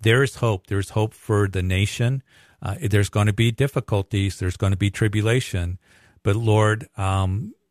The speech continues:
there is hope. And we know that, um,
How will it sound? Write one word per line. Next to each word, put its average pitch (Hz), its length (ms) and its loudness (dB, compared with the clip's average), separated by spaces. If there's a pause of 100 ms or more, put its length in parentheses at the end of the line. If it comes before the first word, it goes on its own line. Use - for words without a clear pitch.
(160)
there 104 200 4
is 98 140 -2
hope. 95 280 -2 (140)
And 95 320 0
we 101 100 2
know 101 240 2
that, 95 300 0 (360)
um, 95 640 -2